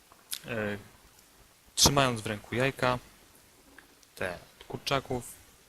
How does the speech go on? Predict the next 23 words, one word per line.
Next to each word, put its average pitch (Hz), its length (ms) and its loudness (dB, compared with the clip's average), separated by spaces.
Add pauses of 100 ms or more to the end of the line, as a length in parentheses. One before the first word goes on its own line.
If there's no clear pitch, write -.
(580)
klikamy 123 340 2
prawym 110 280 -2
przyciskiem - 460 -6
myszy. 98 280 -4 (880)
Jak 143 120 -2
widzicie, 127 320 0
wyskoczyło 113 520 -4
nam 98 200 -8
tutaj - 260 -8
już, - 320 -8 (840)
e, 98 300 -6 (1080)
jajko 107 260 -2
s-, - 140 -4 (260)
sadzone, 107 460 -4
ko-, - 160 -12 (480)
na 113 100 -2
razie 113 180 0
jeszcze 110 200 -6
surowe. 104 580 -2 (3000)
O, 147 120 -10 (120)
czasem 131 280 -6
wyskakują 110 380 -8
też - 140 -18